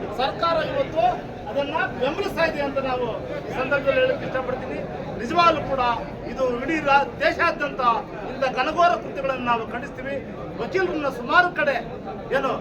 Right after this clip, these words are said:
ಇಲ್ಲಂದ್ರೆ ಅಲ್ಲಿ ಹಲ್ಲೆ ಮಾಡಿರ್ತಕ್ಕಂಥದ್ದು, ಕೊಲೆ ಮಾಡಿರ್ತಕ್ಕಂಥದ್ದು ಮತ್ತು ಬರ್ಬರವಾಗಿ ಅವ್ರ ಮೇಲೆ ಮಾರಣಾಂತಿಕವಾಗಿ ಹಲ್ಲೆ ಮಾಡಿರ್ತಕ್ಕಂಥದ್ದನ್ನ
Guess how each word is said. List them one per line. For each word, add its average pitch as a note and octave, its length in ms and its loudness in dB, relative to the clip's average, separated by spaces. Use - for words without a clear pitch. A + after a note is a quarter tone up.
ಇಲ್ಲಂದ್ರೆ D#4 420 0
ಅಲ್ಲಿ - 180 -4
ಹಲ್ಲೆ D4 280 4
ಮಾಡಿರ್ತಕ್ಕಂಥದ್ದು, C4 720 -4
ಕೊಲೆ D4+ 200 8
ಮಾಡಿರ್ತಕ್ಕಂಥದ್ದು A#3+ 760 -2
ಮತ್ತು A#3 240 -6
ಬರ್ಬರವಾಗಿ D#4 680 2
ಅವ್ರ C4 180 4
ಮೇಲೆ B3 180 0
ಮಾರಣಾಂತಿಕವಾಗಿ D4 800 2
ಹಲ್ಲೆ C#4 260 -4
ಮಾಡಿರ್ತಕ್ಕಂಥದ್ದನ್ನ B3+ 800 -4